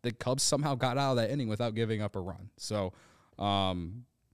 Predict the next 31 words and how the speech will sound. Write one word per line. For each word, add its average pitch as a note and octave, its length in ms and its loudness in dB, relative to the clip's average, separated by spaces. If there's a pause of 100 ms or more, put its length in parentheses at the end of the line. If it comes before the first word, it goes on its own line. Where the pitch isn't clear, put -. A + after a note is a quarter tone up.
(380)
yeah, G#2 220 2
the F#2+ 120 -2
defense E3 400 4
was G#2 160 -2
huge A#2 340 -2
tonight F#2 300 -4
in F#2+ 120 -4
certain F#2+ 300 -2
situations. F#2 680 -6
Um, G#2+ 160 -6 (380)
you G#2+ 100 0
know, F#2 160 0 (540)
there C3 120 8
were C3+ 120 8
a B2+ 60 4
few D3 200 0
situations A#2 560 0
the G#2 80 -4
Cubs G#2+ 240 -2
had G2+ 200 0
where G2 140 0
they F#2+ 140 -2
could A2+ 180 -2
have F#2+ 100 -4
got G2+ 220 0
a F#2 300 -4
insurance A#2 560 -2
run, G#2 240 -2
didn't G#2+ 240 -2
work G2+ 240 -4
out. G2+ 240 -2